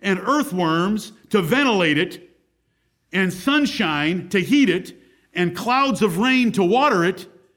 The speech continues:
you sin by not thanking your Creator.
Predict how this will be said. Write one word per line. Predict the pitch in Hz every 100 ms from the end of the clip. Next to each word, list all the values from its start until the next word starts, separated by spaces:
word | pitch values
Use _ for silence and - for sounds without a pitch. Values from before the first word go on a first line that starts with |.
| _
you | 143 262
sin | 240 - 277 233 104 82 - _ _ _ _ -
by | 147
not | 196 196
thanking | - 233 240 220 208
your | 220 226
Creator. | 226 233 254 269 113 -